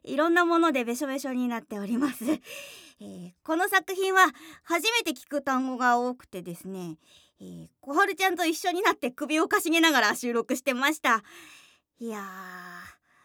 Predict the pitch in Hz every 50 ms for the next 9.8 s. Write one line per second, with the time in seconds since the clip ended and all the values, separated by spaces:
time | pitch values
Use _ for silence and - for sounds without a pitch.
0 | _ _ _ _ _ _ _ _ _ _ 202 208 233 247 247 - - _ 202 196
1 | 185 170 170 175 175 185 185 196 196 196 - - 165 160 165 170 180 202 214 226
2 | 233 240 240 247 247 247 247 254 254 247 247 254 254 262 262 254 - - _ _
3 | _ 196 196 196 202 196 196 - 208 180 - - 196 - 156 147 160 170 180 202
4 | 202 208 208 208 214 - - - - - - - - - 571 659 622 392 - 262
5 | 269 254 202 - 320 440 466 466 403 320 269 302 311 - 392 403 - 440 453 453
6 | - - - 302 277 285 302 285 339 330 262 269 240 233 233 254 269 285 302 -
7 | - 254 - - _ _ _ _ _ _ _ _ _ _ _ _ _ _ _ -
8 | 277 285 269 254 247 220 196 208 202 - - 277 320 359 403 415 392 359 311 -
9 | 220 185 214 240 269 311 339 330 370 392 403 359 - - - -